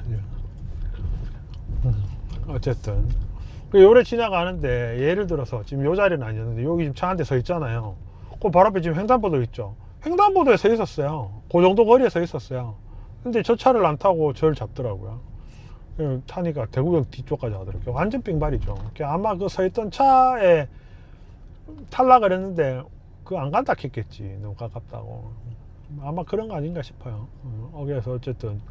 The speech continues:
그거 태워다 주고. 그래도 지금 슈퍼 할증이라고 그 기본 요금 가도 그 오천구백 원 나오는데.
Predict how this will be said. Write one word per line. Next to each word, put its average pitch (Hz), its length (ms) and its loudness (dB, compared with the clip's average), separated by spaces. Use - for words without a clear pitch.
그거 143 200 -2
태워다 110 340 -6
주고. 101 380 -12
그래도 220 300 6
지금 240 220 2
슈퍼 262 260 0
할증이라고 190 600 2
그 175 160 0
기본 220 300 -2
요금 160 140 4
가도 131 220 0
그 165 120 -4
오천구백 165 600 0
원 131 120 -2
나오는데. 98 600 -8